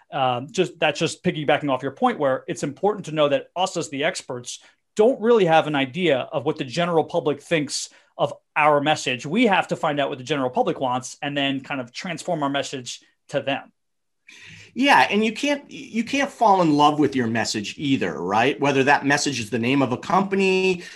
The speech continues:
Speaker 2: the name of a program, or just, you know, a, the two or three paragraphs that you've written for a landing page that's gonna be the sign-up page for your program or something like that. You know, y-, you need to A B test things and, you know, get it out there.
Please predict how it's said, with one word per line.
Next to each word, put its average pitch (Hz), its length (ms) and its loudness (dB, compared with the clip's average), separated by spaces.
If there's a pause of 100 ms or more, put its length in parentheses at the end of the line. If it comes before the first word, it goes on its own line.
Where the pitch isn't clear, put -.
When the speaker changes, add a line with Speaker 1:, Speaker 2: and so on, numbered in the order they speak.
(160)
Speaker 2:
the 139 80 0
name 131 240 4
of 110 100 -2
a 110 60 -4
program, 160 800 0 (260)
or 185 140 6
just, 190 380 0
you 233 160 0
know, 143 240 0
a, - 80 -6 (640)
the 143 100 6
two - 180 2
or 175 80 6
three 165 200 2
paragraphs 160 540 2
that - 160 -4
you've 139 200 -2
written 156 320 -2
for 151 240 0
a 147 60 2
landing 160 420 0
page 131 400 0
that's 123 220 -4
gonna 139 180 -4
be 135 100 -2
the 131 80 0
sign-up 147 380 -4
page 135 220 -2
for 123 100 -6
your 113 140 -2
program 104 400 -2
or - 20 -4
something 101 380 -10
like 95 160 -8
that. 92 240 0 (480)
You 190 80 2
know, 131 240 2
y-, - 140 -12 (300)
you 160 160 2
need 175 280 4
to 147 180 -2
A 147 160 4
B 127 220 -4
test - 380 0
things 87 520 -6 (400)
and, 117 560 -2 (240)
you 143 100 -2
know, 107 140 0
get 127 300 0
it 139 80 2
out 123 300 4
there. 107 420 0